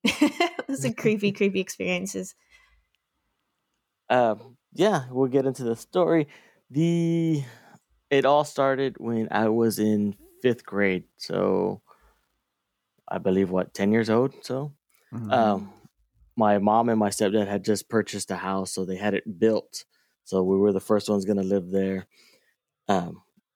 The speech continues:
Speaker 3: come in moving day, typical moving day. Everybody helped us out. We were moving stuff in, boxes all over the place. Um, we set up most of the furniture in their room, in the living rooms. And in my room, we got everything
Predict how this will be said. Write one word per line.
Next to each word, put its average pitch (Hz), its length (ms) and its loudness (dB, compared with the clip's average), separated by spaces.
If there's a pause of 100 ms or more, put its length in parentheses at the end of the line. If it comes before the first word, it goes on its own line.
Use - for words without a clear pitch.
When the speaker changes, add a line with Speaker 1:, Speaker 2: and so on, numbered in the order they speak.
(340)
Speaker 3:
come 107 240 2
in 101 140 4
moving 101 280 2
day, 98 160 4
typical 107 400 -2
moving 98 320 0
day. 95 220 2
Everybody 98 400 0
helped 95 280 -4
us 95 140 -2
out. 92 260 -6
We 95 120 -4
were 92 60 -6
moving 98 340 -6
stuff - 320 -10
in, 95 220 -6
boxes 95 460 -6
all 95 180 -6
over 95 140 -8
the 95 100 -8
place. 92 440 -8 (1000)
Um, 98 320 0 (120)
we 113 120 2
set 107 180 2
up 95 120 2
most 107 260 2
of 104 280 0
the 101 80 -10
furniture 107 480 0
in 98 120 2
their 98 180 4
room, 98 380 0
in 92 80 -4
the 90 100 -10
living 95 220 -2
rooms. 92 420 -8 (160)
And 95 180 -2
in 87 140 -6
my 135 180 2
room, 117 360 0
we 101 80 -2
got 101 240 -2
everything 113 400 0